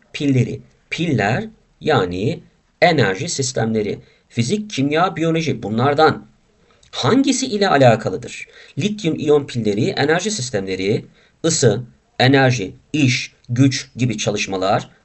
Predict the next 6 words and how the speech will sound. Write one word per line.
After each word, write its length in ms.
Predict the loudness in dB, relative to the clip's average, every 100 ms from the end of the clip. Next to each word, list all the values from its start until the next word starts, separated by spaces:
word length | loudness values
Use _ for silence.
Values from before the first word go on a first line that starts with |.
| _
fizikokimyanın 1500 | _ -6 -4 -4 -2 -2 -2 -6 -4 -4 0 4 4 4 0 -10 _ 0
alanı 320 | 2 2 0
içerisine 680 | -4 -4 -4 -6 -4 -4 -4 -14 _
girer. 320 | -10 -8 -10 -18 -20 _
Aradığımız 540 | 4 6 4 0 -4 0
cevabın 640 | 2 2 2 2 0 -2